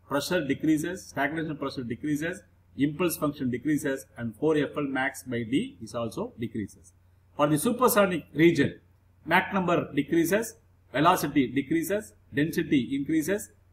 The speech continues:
temperature increases, stagnation temperature is constant, pressure increases, stagnation pressure decreases, impulse function decreases, and four F L max by D is also decreases. So this is, this is,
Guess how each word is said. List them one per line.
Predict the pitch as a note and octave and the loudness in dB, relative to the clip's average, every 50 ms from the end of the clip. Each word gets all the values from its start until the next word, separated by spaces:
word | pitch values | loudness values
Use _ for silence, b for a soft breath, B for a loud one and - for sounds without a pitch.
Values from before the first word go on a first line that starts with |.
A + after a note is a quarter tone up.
| _ - | _ -2
temperature | D3 D3+ D#3+ F#3 F#3+ F#3 - - F#3 G3 - - - - | 0 2 4 6 6 6 6 4 2 2 2 0 -6 -8
increases, | B2 C3+ C#3 - D#3+ D#3+ D#3 F#3+ G#3 G#3 - - - _ | -8 -8 -4 -4 -4 -2 -2 -2 -4 -4 -4 -10 -16 _
stagnation | - - - C#3 D3+ D#3 F3+ F3 E3 D#3 | -18 -8 -2 -2 -2 0 -2 -4 -4 -2
temperature | D#3 D3+ D3 D3+ D3 - D3 | -2 -2 -2 -4 -4 -4 -6
is | C3+ - - | -6 -4 0
constant, | - C#3+ D#3 D#3+ D3+ - F#3+ G3 A3 A3+ - _ _ _ _ _ | 0 2 2 2 -2 -2 -2 -2 -2 -4 -10 _ _ _ _ _
pressure | - D3 D3+ D3+ - F#3+ G3 F#3+ - - - | 0 0 0 2 4 4 4 4 4 -2 -6
increases, | C3+ C3+ C#3 - E3 D#3+ D3 E3+ G3 G3+ G3+ - - _ _ _ | -8 -8 -4 -4 -2 -2 0 -2 -2 -2 -4 -6 -14 _ _ _
stagnation | _ - - D3+ D#3 D#3+ F3 F3+ D#3+ F#3 D3+ | _ 0 2 4 4 4 2 -4 -4 -6 -6
pressure | - D#3 D3 - D3+ | -4 -4 -4 -2 -4
decreases, | B2+ A#2 B2+ B2 - D#3+ E3 D3+ F#3 F#3+ G3 G3+ - - _ _ _ _ - | -4 -4 -6 -4 -2 -2 -2 0 -2 -4 -4 -6 -8 -14 _ _ _ _ -4
impulse | A2 C#3+ D#3 D3+ F#3 G3+ F3 - | -2 -2 -2 2 0 0 0 0
function | - D#3+ D3 D3 - C3+ B2+ | -2 -4 -4 -4 -4 -6 -6
decreases, | A#2+ B2+ - D#3 D#3 D3 D3+ D3 C3+ C3+ - - _ _ _ | -6 -6 -4 -2 -2 0 0 -2 -4 -4 -6 -8 _ _ _
and | B2 A#2+ A#2+ A#2 - | -10 -8 -8 -8 -4
four | - D3 D#3 D3+ | -2 0 2 2
F | C#3+ B2+ - | 0 -2 -2
L | - C#3+ C3+ | -4 -4 -4
max | C3 B2+ B2+ B2+ - | -2 -4 -4 -4 -6
by | - A#2+ A2+ | -6 -8 -6
D | A2+ A#2 A#2+ | -4 -4 -6
is | A#2+ A2+ B2 | -6 -6 -8
also | A2+ A2 G#2+ - D#3 A3 - - - _ _ - | -8 -8 -6 -6 -6 -6 -6 -8 -14 _ _ -10
decreases. | G#2 A2 G#2+ - G2+ F2 - - - - - - _ _ _ _ _ _ _ _ _ _ _ _ _ _ _ | -10 -10 -8 -8 -8 -10 -10 -14 -20 -20 -20 -20 _ _ _ _ _ _ _ _ _ _ _ _ _ _ _
So | - - F#3 F#3 E3+ | -2 2 2 4 6
this | F3+ F#3 F3 | 4 4 4
is, | G#3 G#3 F#3 E3+ - | 2 2 0 -2 -2
this | E3+ F3+ G3+ F3+ | 2 2 4 4
is, | F#3 | 4